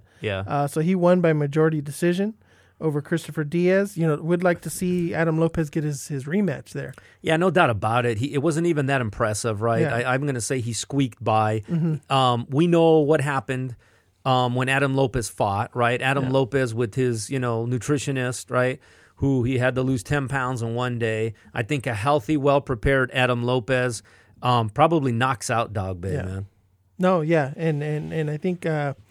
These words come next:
Speaker 2: you know, he deserves this fight.
Speaker 1: Yeah.
Speaker 2: You know, um, hopefully they, they, they give it to him next.
Speaker 1: I hope so.
Speaker 2: Um, also, there was a dazone card on Friday n-, night. It was, uh, Demetrius, uh, Boo Boo Andrade
Speaker 1: Yeah.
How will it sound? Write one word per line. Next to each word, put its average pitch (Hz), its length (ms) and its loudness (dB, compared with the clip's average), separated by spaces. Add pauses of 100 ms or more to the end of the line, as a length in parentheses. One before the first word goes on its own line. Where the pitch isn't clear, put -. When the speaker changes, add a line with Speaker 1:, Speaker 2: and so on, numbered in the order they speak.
(440)
Speaker 2:
you 170 80 0
know, 143 60 0
he 135 100 -6
deserves 170 400 2
this 190 140 -2
fight. 180 360 2 (100)
Speaker 1:
Yeah. 127 220 2
Speaker 2:
You 175 100 0
know, 147 280 -4
um, 143 440 -2
hopefully 165 340 0
they, 151 220 0
they, 147 180 -6
they 143 140 -4
give 147 180 -2
it 143 80 -8
to 160 100 -2
him 147 80 0
next. 151 340 -4 (320)
Speaker 1:
I - 40 -4
hope 113 200 0
so. 92 260 -8 (260)
Speaker 2:
Um, 151 640 0 (120)
also, 202 440 4
there 170 140 2
was 156 120 -2
a 147 60 -6
dazone 165 420 2
card 190 380 2 (140)
on 160 180 -4
Friday 170 580 2
n-, 147 280 -2
night. 156 460 -2 (120)
It 156 120 -2
was, 147 280 -2
uh, 139 140 0
Demetrius, 160 720 -2
uh, 135 220 -4
Boo 160 180 0
Boo 156 180 2
Andrade 156 500 0
Speaker 1:
Yeah. 101 260 -2